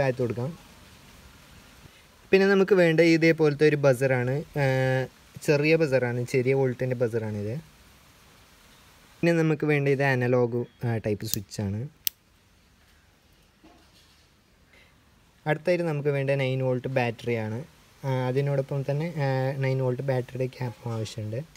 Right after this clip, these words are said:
പിന്നെ നമുക്ക് വേണ്ട കുറച്ച് jump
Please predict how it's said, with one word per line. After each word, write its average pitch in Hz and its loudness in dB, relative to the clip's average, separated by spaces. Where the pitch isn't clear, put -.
പിന്നെ 185 4
നമുക്ക് 180 2
വേണ്ട 156 2
കുറച്ച് 143 0
jump 135 2